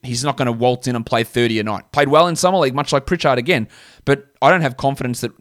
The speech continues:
he's better than Kemba, Fournier, or Derrick Rose at this point. And that's the risk. That'll do it for me today, talking second-year players. Fingers crossed,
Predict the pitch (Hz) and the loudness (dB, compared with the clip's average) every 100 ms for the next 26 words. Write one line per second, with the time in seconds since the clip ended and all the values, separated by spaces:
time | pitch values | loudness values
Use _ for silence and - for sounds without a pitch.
0 | _ - 123 113 120 110 101 139 135 131 | _ -10 -6 -2 -2 -2 -4 -2 2 2
1 | 127 _ _ - 127 127 120 120 117 - | 0 _ _ -6 -2 0 2 2 0 -6
2 | _ - 127 120 117 110 - 95 95 90 | _ -2 0 0 -2 -2 -4 -6 -6 -10
3 | 90 - 92 90 _ _ _ _ _ _ | -14 -16 -16 -16 _ _ _ _ _ _
4 | _ _ _ - 117 113 - 101 87 - | _ _ _ -12 -6 -6 -6 -12 -14 -20
5 | _ _ _ _ _ 240 247 269 240 - | _ _ _ _ _ 2 4 6 4 -2
6 | _ _ 156 165 156 151 190 233 _ _ | _ _ -4 -4 -2 2 2 0 _ _
7 | - 175 165 170 151 170 - 156 147 139 | -2 -2 0 -4 -2 -2 -2 -4 -6 -4
8 | 143 143 139 131 151 247 - _ _ _ | 0 0 0 0 0 0 -10 _ _ _
9 | _ _ _ _ _ - 240 285 226 - | _ _ _ _ _ -8 -4 0 0 0
10 | 196 170 147 - - | 2 2 2 -4 -12